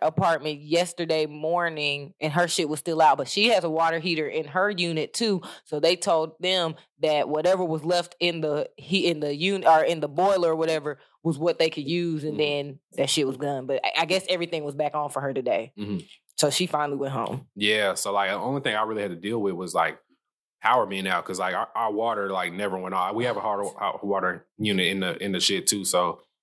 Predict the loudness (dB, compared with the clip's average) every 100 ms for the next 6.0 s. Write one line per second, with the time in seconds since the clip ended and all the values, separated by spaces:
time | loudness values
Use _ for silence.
0 | _ 0 2 2 2 0 0 -2 -6 -4
1 | -4 -2 -2 -2 -2 -2 -2 -2 0 0
2 | 0 -2 -2 -4 -2 -2 0 -4 _ _
3 | _ _ _ 0 2 2 -2 -10 _ _
4 | _ _ _ _ _ _ 2 2 2 -4
5 | -2 -2 -2 -4 0 0 2 -2 -6 -8